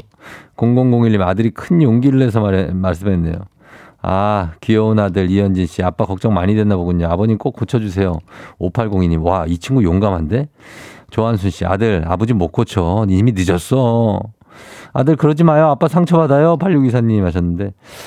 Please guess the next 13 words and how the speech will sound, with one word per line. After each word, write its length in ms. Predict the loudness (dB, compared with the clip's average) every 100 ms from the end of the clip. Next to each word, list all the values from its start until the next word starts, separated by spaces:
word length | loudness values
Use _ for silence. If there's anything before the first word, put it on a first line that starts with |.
| -18 -20 -6
사실 420 | -4 2 0 0
고치기가 460 | -4 -6 -4 -2 -2
쉽지는 580 | -2 -10 -12 -2 2 2
않습니다. 540 | 0 0 2 2 -2
지금도 540 | -4 -2 2 2 2 0
아버지가, 540 | 0 0 2 2 0 -4
아들이 380 | -4 -2 2 2
이만큼 340 | 2 0 -2
컸으면 640 | 0 -2 2 2 2 0 -6 -18 -20 -20 _
지금까지 380 | -4 2 4 2
이렇게 160 | 2
드셨다는 500 | -2 -2 -2 0 2
얘기거든요. 580 | 2 2 0 -2 -4 -6